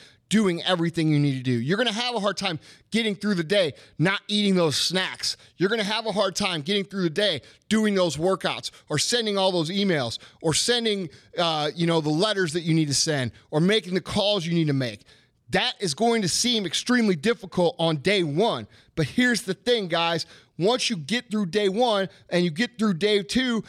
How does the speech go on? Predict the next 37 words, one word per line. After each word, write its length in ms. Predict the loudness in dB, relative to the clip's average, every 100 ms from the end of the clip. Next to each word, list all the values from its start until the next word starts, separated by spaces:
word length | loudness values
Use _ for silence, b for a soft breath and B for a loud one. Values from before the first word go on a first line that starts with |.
| B -2
and 100 | 0
you 60 |
get 240 | 0 -6 -4
through 160 | -6
day 260 | -2 0 0
three, 460 | -2 -2 0 -2 B B B B _ _ -4
it 120 | -2
starts 580 | 0 0 2 2 0 -2
to 120 | -2
become 720 | -2 -6 -2 2 2 2 -2 -6
habit 540 | -4 -4 -2 -6 -10
because 380 | -12 -4 -2 -2
you 440 | -2 0 2 2
start 480 | 0 0 2 2 2
believing 720 | -2 0 2 2 2 -2 -4 B B B
in 160 | -2 0
yourself. 720 | 0 0 0 0 -2 -4 -16 B B
You 240 | 0 2 2
can 200 | -2 0
look 240 | 0 0
back 220 | -2 -2
and 80 | -6
say, 180 | -2 -2
"Look, 260 | 0 -2 -2
I 120 | -4
got 300 | -2 -4 -4
seven 420 | -4 0 0 0 -2
straight 380 | 0 -2 0
days 360 | 0 0 0 -4 B B
of 180 | -6 -6 -10
winning 420 | 0 2 2 0
the 80 | 0
day, 460 | 0 0 0 -2 -6 b b b -2
and 320 | 0 0 0
you 80 | 2
know 100 | 4
what? 380 | 4 2 0